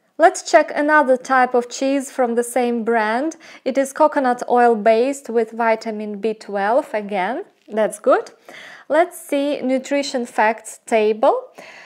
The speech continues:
Here we can see that it has zero point seven grams protein, which is nothing basically, less carbs and a bit more fats. And the ingredient list is very similar to the first one we just saw.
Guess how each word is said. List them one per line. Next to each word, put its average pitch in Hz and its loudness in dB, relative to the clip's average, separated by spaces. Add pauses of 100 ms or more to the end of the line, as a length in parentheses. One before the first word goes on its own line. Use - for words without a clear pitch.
(140)
Here 427 2
we 381 2
can 294 2
see 285 -2
that 269 6
it 254 0
has 247 2
zero 320 4
point 311 0
seven 262 0
grams 240 0
protein, 339 0
which 247 -2
is 220 -4
nothing 285 -2
basically, 320 0
less 294 2
carbs 240 2
and 220 -4
a 226 -4
bit 233 -8
more 208 -2
fats. 214 -6 (160)
And 311 0
the 349 4
ingredient 320 2
list 294 -2
is 240 -2
very 285 4
similar 269 0
to 262 -2
the 240 0
first 302 0
one 269 2
we 254 0
just 240 -2
saw. 269 2